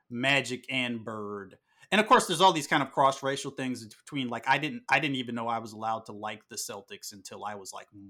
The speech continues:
much, much older, or, <laughs> or until Do the Right Thing or any other kind of stuff. Like, all that stuff that kind of came up in those kind of movies, I,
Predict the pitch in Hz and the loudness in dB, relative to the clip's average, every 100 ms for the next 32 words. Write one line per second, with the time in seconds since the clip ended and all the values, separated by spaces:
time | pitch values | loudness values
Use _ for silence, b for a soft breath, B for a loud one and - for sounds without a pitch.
0 | 101 104 - - 107 - - 101 98 92 | -14 -12 -10 -10 -10 -12 -16 -16 -14 -14
1 | 98 101 101 98 _ 110 - - - 254 | -12 -12 -12 -14 _ -20 -14 -14 -12 -10
2 | 139 127 139 120 123 120 117 113 127 120 | -6 -6 -6 -6 -6 -4 -4 -6 -8 -10
3 | 110 110 131 120 - 117 - 139 B B | -10 -8 -8 -8 -6 -8 -6 -10 B B
4 | 190 196 233 226 202 - - 160 131 170 | 4 8 8 8 4 0 2 2 2 2
5 | 156 147 139 139 - 131 123 131 120 117 | 2 2 2 0 2 0 0 -4 -6 -6